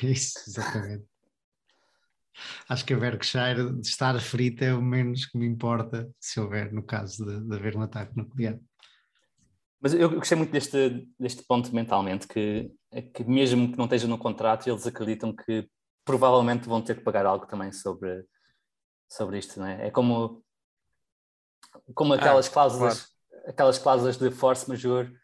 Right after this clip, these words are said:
Speaker 2: não serem aplicadas a um, a um, à, à pandemia do, do covid dezanove. Claro que... o
Speaker 3: Sim,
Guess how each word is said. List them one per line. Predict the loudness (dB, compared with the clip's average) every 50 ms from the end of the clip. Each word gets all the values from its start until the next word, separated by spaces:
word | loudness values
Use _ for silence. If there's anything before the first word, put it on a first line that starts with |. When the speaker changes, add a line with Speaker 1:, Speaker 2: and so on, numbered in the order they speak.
| _ _ _ _ _
Speaker 2:
não | -4 -4
serem | -2 -2 -2 0 0 -4
aplicadas | -4 -6 -8 -2 0 2 2 2 0 -2 -2 -2
a | -2
um, | -2 -2 -6 -8 -8 -8
a | -8 -8
um, | -8 -8 -8 -8 -10 -10 -8 -8
à, | -4 -4 -2 0 0 0 0 -2
à |
pandemia | 0 0 0 0 0 -2 -2 -4 -4 -4
do, | -4 -4 -4 -4 -6 -8 -10 -16 -20 -20 -20 -20 -20 -20 _ _ _ _ -6
do | 0
covid | 2 2 2 2 0 -4
dezanove. | -4 -6 -4 -2 -2 -2 -2 -4 -8 -4
Claro | -4 -4 -4 -4
que... | -6 -8
o | -8 -6 -6 -4
Speaker 3:
Sim, | -2 -2 -2 -2 -4 -6